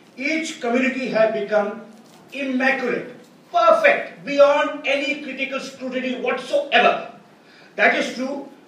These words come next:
of Bose for the Bengalis, of Ambedkar for the Dalits, of Savarkar for the Hindutvawadis,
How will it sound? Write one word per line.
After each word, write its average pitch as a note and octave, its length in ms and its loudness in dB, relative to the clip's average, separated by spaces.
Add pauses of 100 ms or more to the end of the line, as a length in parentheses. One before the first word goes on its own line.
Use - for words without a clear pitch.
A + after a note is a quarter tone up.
(140)
of F3+ 200 -2
Bose - 400 4
for F#3 140 -4
the - 80 -4
Bengalis, C4 640 0 (360)
of F3 180 0
Ambedkar C4 760 4
for - 160 -6
the - 80 -8
Dalits, - 500 2 (420)
of F3 180 0
Savarkar C#4+ 580 8
for - 100 -6
the - 60 -6
Hindutvawadis, A3+ 800 2